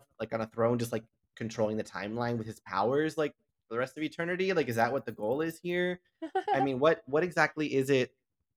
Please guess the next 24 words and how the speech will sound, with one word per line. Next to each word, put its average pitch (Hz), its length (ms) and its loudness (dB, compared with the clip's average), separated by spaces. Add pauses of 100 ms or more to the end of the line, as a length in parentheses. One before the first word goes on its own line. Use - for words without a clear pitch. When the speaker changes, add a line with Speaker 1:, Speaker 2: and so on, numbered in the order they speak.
(180)
Speaker 1:
that's 120 240 0
going 107 340 -4
on? 120 400 -4 (140)
Um, 104 400 -2 (840)
I'm, 127 540 -2
<sighs> - 280 -16
I 139 60 -10
don't 147 100 -12
know, 143 120 -6
I'm, 110 260 -6
it, 120 160 -8
it's 135 260 -8
still 190 280 -6
confusing, 139 500 -4
and 113 100 2
they 104 120 2
really 156 240 0
didn't 117 320 0
do 113 100 -2
a 107 60 0
good 104 180 -6
job 104 240 0
of, 98 80 -10
like, 95 220 -8